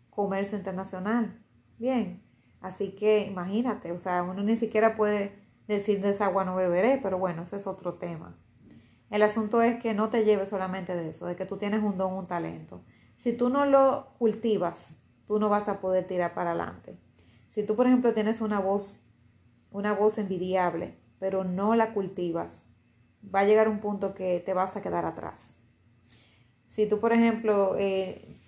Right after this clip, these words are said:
tocas un instrumento mejor que nadie, pero no le das luego esa disciplina de practicarlo, te vas a quedar atrás. Yo recuerdo, creo que lo he contado en el podcast, no recuerdo bien, pero vuelvo y lo cuento de nuevo,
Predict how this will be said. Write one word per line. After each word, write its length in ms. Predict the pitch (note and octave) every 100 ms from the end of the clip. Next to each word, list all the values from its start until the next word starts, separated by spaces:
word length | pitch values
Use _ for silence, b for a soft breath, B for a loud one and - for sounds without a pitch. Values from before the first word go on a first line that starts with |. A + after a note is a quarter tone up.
| -
tocas 300 | A3 A3 A#3+
un 100 | A3+
instrumento 580 | A#3 A#3 G#3+ G#3 G#3 G3+
mejor 300 | F#3 G3 F#3+
que 160 | G#3+
nadie, 580 | F#3+ F#3+ F#3+ F3 F3 - b b b -
pero 320 | G3+ G3 F#3+
no 320 | F#3 F#3+ G#3+
le 180 | C4 B3+
das 460 | F#3+ F3+ G3 - G3
luego 640 | F#3 F#3 F#3 F3 E3+ - _ _
esa 580 | - F#3 - G3+ F#3+ F3+ G3
disciplina 640 | G3+ G3+ - G3 G3+ F3+
de 120 | F3 F3
practicarlo, 800 | F3+ E3+ - F3 F3+ F3 E3 E3+
te 180 | - A#3+
vas 220 | C4 C#4+
a 40 |
quedar 240 | C4+ B3 A#3+
atrás. 520 | A#3 B3 A#3+ - - _ b b b b b -
Yo 160 | G3 G3+
recuerdo, 920 | G#3+ G#3+ A3 G#3+ G#3+ G#3 F3+ E3 - _ _ _ _ _ _ _ _ _ _ -
creo 140 | - G#3
que 80 |
lo 100 | G#3+
he 160 | G#3+ -
contado 400 | - G#3+ G#3 G3+
en 80 | G3
el 100 | F#3
podcast, 460 | G3 F#3 F3 F3 -
no 160 | F3+
recuerdo 380 | G3+ G3 G3+ G3
bien, 200 | F3 E3
pero 160 | - E3
vuelvo 220 | F3 F#3+
y 40 |
lo 120 | G3+
cuento 260 | G3+ F#3+ G3+
de 100 | G3+
nuevo, 360 | F3+ D#3+ F#3+